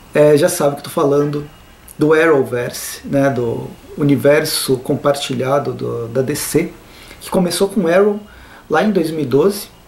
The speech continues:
antes de ser universo compartilhado, na época onde a D C queria fazer tudo sombrio e realista, até perceber que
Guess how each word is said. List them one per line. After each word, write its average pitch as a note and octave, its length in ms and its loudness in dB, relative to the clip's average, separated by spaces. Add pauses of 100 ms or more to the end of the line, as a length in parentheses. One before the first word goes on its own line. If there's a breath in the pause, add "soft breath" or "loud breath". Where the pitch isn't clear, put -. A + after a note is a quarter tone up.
(100)
antes D#3 320 0
de B2+ 80 -8
ser E3 240 -4
universo C3 380 0
compartilhado, C3 760 -4 (380 loud breath)
na C#3+ 160 2
época C#3+ 640 -2 (420 loud breath)
onde C#3 720 2 (1200)
a C#3+ 80 0
D C#3 140 2
C E3 220 0
queria D#3+ 260 2
fazer D#3 380 0
tudo G#3 260 2
sombrio E3 420 2
e D#3 60 2
realista, D3+ 680 -2 (1300 loud breath)
até E3 540 2
perceber G3+ 720 0
que A3 580 0